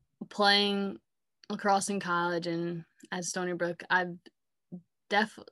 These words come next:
definitely become a stronger, mentally stronger person, I would,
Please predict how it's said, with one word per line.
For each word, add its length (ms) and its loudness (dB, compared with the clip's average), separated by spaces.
definitely 340 4
become 340 2
a 240 0
stronger, 960 0
mentally 380 6
stronger 360 2
person, 460 0
I 120 -2
would, 220 -6